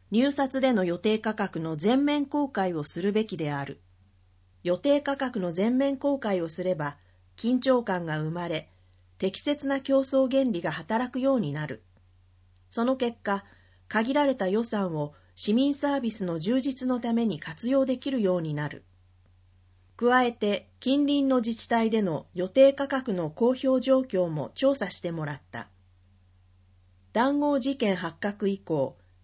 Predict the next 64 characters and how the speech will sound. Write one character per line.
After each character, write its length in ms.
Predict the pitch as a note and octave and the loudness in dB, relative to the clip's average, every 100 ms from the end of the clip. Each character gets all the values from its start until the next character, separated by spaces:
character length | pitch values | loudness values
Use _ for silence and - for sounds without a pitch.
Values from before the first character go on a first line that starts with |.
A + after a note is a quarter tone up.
| - | -2
入 180 | G#3 C#4+ | 2 2
札 280 | C#4+ C#4 - | 2 -2 -2
改 220 | C4+ C4+ | -2 -2
革 340 | A3+ G3 F3+ D#3 | -2 -6 -4 -4
を 100 | D3+ | -2
行 120 | F#3+ | -2
っ 200 | G3 G3 | -2 -4
た 120 | - | -8
立 340 | F3 F3+ G3 - | -8 -8 -10 -4
川 220 | B3 C4 | 0 0
市 160 | A#3 F3+ | -2 -4
な 120 | F3+ | -2
ど、 240 | D3+ D3 _ _ - | -4 -6 _ _ -2
多 200 | C4+ D4 | 0 2
く 120 | B3+ | 0
の 100 | F3+ | -4
自 180 | D#3+ D#3+ | -4 -6
治 140 | D#3+ - | -8 -4
体 200 | F#3 F3 | -4 -2
が 260 | E3 - _ _ _ _ - | -4 -6 _ _ _ _ -4
入 220 | G3+ C4 | 2 2
札 260 | C4+ C4+ C4 | 0 -4 0
で 140 | C4 | 0
の 120 | A3 | 2
予 140 | E3+ E3 | 0 0
定 220 | G#3+ A3 | 0 0
価 160 | A3 A3 | -2 -4
格 360 | G3 - D3+ | -6 -6 -4
を 160 | C#3 - _ | -4 -6 _
全 280 | - A3 C4+ | 0 2 2
面 220 | C#4+ D4 | 0 -2
公 200 | C#4 D4 | -2 -2
開 220 | C#4 E3+ D3 | -2 -6 -8
し 160 | - | -6
て 100 | D#3+ | -6
い 100 | C#3 | -6
た。 240 | - B2 - _ _ _ _ _ _ _ _ _ _ _ _ _ _ - | -8 -12 -12 _ _ _ _ _ _ _ _ _ _ _ _ _ _ -6
ク 160 | A3 A#3+ | 0 2
リ 160 | D4+ | 2
ー 60 | D4+ | 2
ン 40 | |
な 160 | A3+ E3+ | 0 0
行 180 | G3 B3+ | 2 2
政 320 | C4 C#4 C4+ | 4 4 4
運 240 | C#4 C#4 | 2 0
営 120 | G#3+ F#3 | 0 0
の 120 | E3+ | -2
た 140 | F#3 | -4
め 160 | F#3+ F#3+ | -2 -2
に、 220 | D3+ C#3+ _ _ - | -2 -6 _ _ -8
近 260 | A3+ C4+ C4+ | 0 2 4
隣 160 | C4+ | 2
自 160 | A3+ A3+ | 0 -2
治 160 | - | -4
体 200 | A3 G#3+ | -2 0
を 100 | G3+ | 0
見 120 | F#3+ F#3+ | 0 0
習 300 | B3 C4+ B3+ | 0 0 0
う 60 | |
べ 140 | C4 C4 | -2 -4
き 120 | E3 | -6
で 120 | D3+ | -6
あ 160 | C#3+ | -6
る。 140 | D3 | -8